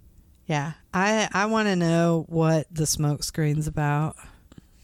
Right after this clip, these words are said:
You know, I don't think women, I think it would be a very bad idea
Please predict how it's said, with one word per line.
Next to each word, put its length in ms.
You 100
know, 360
I 80
don't 260
think 260
women, 760
I 120
think 300
it 60
would 160
be 160
a 60
very 380
bad 380
idea 760